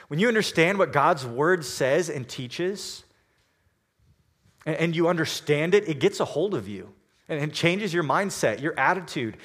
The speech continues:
the way you carry yourself. There's a sobriety that comes with the knowledge of the truth.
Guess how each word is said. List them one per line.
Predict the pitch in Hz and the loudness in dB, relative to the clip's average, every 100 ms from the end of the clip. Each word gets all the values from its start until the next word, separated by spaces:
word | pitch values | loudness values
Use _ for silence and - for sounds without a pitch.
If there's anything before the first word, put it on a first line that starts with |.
| - | -14
the | - | -6
way | 131 180 | 0 0
you | 190 | 0
carry | - 156 165 156 | -4 -4 -2 -4
yourself. | 110 - 120 - - - _ _ _ _ _ - | -8 -10 -14 -14 -18 -20 _ _ _ _ _ -10
There's | 131 | -8
a | 151 | -6
sobriety | - 143 123 135 147 135 107 92 - _ _ _ _ _ _ | -6 -6 -2 0 0 0 -4 -10 -18 _ _ _ _ _ _
that | 143 - | -6 -4
comes | 170 151 120 | 0 0 -2
with | 120 127 | -4 -6
the | 131 | -6
knowledge | 123 123 135 160 175 170 | -6 0 2 2 0 -2
of | 151 113 | -6 -12
the | 107 | -16
truth. | - 147 123 - - | -14 -12 -12 -14 -20